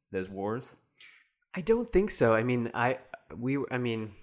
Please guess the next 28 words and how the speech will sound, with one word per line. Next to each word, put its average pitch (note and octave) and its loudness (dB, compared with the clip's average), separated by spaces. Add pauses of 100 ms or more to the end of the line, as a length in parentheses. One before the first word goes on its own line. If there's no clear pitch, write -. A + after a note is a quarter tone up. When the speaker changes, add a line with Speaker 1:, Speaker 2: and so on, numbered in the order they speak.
(400)
Speaker 2:
I B2 -2
think C3+ -6
we're C3 4
about A#2 4
the A#2 -2
same A#2 0
age. A2+ 2
I A2 2
was, G#2+ -2
what, A2 -2
eleven, A#2 -2
twelve A2+ 2
years A2 -4
old G#2 -2
when G#2 -6
nine G2 -8
eleven A#2 -4
happened, G#2+ -6
and, F#2+ -10 (420)
you B2+ -4
know, A#2+ -2
the A2 -4
aftermath B2 -2
of A#2 -6
that, A2+ 0
it G#2+ -4
was G#2 -4
like, G2+ -6